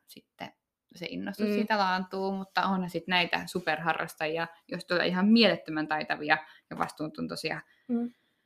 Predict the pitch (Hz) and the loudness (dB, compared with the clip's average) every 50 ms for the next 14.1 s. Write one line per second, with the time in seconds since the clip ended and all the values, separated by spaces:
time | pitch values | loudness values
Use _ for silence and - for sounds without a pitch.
0 | _ _ _ _ _ - 196 180 170 - - 190 190 - - - - 165 156 147 | _ _ _ _ _ 0 2 4 4 4 2 0 -4 -6 -8 -10 -6 -4 -2 -2
1 | - 160 156 151 135 - - 127 170 160 180 - - - 175 175 - 202 202 - | -2 -2 -2 0 -2 0 -2 -2 -2 -2 -4 -6 -6 -4 -2 -2 -2 -2 -2 0
2 | 220 220 220 220 220 226 233 233 233 - - 262 277 311 311 262 262 320 302 269 | 2 2 2 2 4 2 2 2 2 2 4 8 10 10 10 10 8 4 2 0
3 | - - - 269 269 254 240 226 208 233 254 247 247 233 - - - 196 202 - | 0 -2 -2 0 2 4 6 6 6 6 4 2 0 -2 -2 -4 -6 -6 -6 -6
4 | _ - 226 233 233 240 233 - - _ - 240 233 233 233 220 - - 233 214 | _ 0 2 4 4 2 0 -2 -8 _ -2 2 2 4 4 2 2 0 0 -2
5 | - - _ _ _ _ - - 226 202 175 - 175 175 175 180 175 185 185 180 | -2 -6 _ _ _ _ -2 0 0 2 0 -2 -4 -2 -2 -2 -2 -2 -2 0
6 | 175 165 160 165 - 156 160 - - - 214 214 - 233 226 226 233 226 220 208 | 2 2 2 2 0 -2 0 0 0 0 0 -2 -4 -2 0 0 2 2 2 0
7 | 214 220 - _ _ - - - - 233 - _ _ _ _ _ _ - - - | 0 -2 -6 _ _ -20 -20 -18 -18 -18 -18 _ _ _ _ _ _ -4 0 0
8 | 202 202 208 - - - - 214 208 214 220 208 196 202 202 175 - - 196 - | 0 0 -2 -6 -6 0 2 2 2 4 6 6 6 6 6 2 -2 -4 -4 0
9 | 208 202 190 185 190 - - - 196 196 202 - - - - - - - - - | 0 2 2 2 0 -2 -4 -4 -4 -4 -4 -4 -4 -4 -4 -6 -8 -10 -14 -18
10 | - - - _ _ - 202 190 180 175 - 185 185 185 196 190 202 202 190 202 | -20 -20 -20 _ _ -4 0 4 4 4 4 4 4 2 2 2 2 0 0 4
11 | 208 208 196 202 - - - 214 220 - - - - 220 - - - 202 202 214 | 4 4 4 4 4 4 4 4 4 2 -2 -4 -4 -4 -6 -4 0 6 8 10
12 | 196 196 247 294 320 208 202 214 - 202 196 202 196 196 185 - - 202 226 262 | 12 12 12 12 12 12 12 12 12 10 8 10 10 10 10 10 12 12 12 12
13 | - 320 320 349 370 370 302 254 208 208 190 226 - - - 381 - 233 247 - | 12 12 12 12 8 6 6 6 4 4 2 2 0 -4 0 4 6 6 6 4
14 | - 277 | 2 0